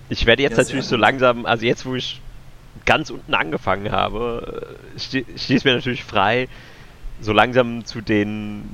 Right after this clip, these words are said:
Speaker 1: zum Beispiel Dunkin' Donuts überzugehen oder den besseren Bäckern. Aber mir ist aufgefallen, es gibt gar nicht mal so viele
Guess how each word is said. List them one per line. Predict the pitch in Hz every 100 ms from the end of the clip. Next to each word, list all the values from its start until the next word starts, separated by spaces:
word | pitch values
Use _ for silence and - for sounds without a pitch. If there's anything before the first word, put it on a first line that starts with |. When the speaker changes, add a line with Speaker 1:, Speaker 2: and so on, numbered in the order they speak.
| -
Speaker 1:
zum | 98
Beispiel | 104 - 110
Dunkin' | 98 101 - 113
Donuts | 101 107 101 -
überzugehen | 117 110 - 104 104 101 120 127 -
oder | 110 98 98
den | 101 92
besseren | - - 107 95 98 101 - - - - -
Bäckern. | 104 92 123 117 123 - - - - - -
Aber | 110
mir | 127
ist | -
aufgefallen, | 156 - - 147 143
es | -
gibt | - - - - - - - - -
gar | 92 160
nicht | 220 -
mal | 170
so | 120 180
viele | 311 - 147 135 127 - -